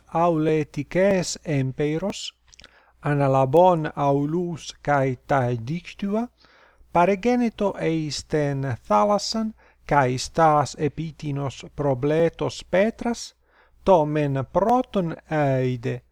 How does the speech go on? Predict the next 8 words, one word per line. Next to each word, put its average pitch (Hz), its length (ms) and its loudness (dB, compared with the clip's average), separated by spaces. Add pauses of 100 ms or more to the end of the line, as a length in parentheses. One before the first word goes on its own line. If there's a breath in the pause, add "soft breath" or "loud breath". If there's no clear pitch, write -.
(220)
νομίσδον 147 840 -2
αὐτομάτως 151 1200 -2 (140)
πρὸς 143 400 0
τὴν 160 360 2 (140)
ἑδουφωνίαν 147 1300 -2 (260 soft breath)
τοὺς 214 540 -2
ἰχθύας 226 880 -2
ἐξελέσθαι 170 1040 2